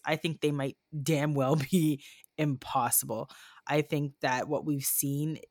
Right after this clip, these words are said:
it's just, it's been really crazy over the last two and a half years. And I just don't know if people would be willing to put themselves back into that place. Not saying that they shouldn't. Like, I think,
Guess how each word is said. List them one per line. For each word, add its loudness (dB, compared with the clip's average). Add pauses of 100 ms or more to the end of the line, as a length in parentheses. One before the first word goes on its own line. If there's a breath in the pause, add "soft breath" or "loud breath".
it's 0
just, -2
it's -2
been 0 (960)
really 4
crazy -2
over -2
the 0
last -2
two 0
and -2
a -4
half -4
years. 0
And -4
I 2
just 0
don't 2
know 2
if -10
people -2
would -2
be -2 (480 loud breath)
willing 0
to -8
put -4
themselves -2
back -4
into -4
that 0
place. -2
Not -2
saying 0
that -4
they -2
shouldn't. 0
Like, -6
I -4
think, -6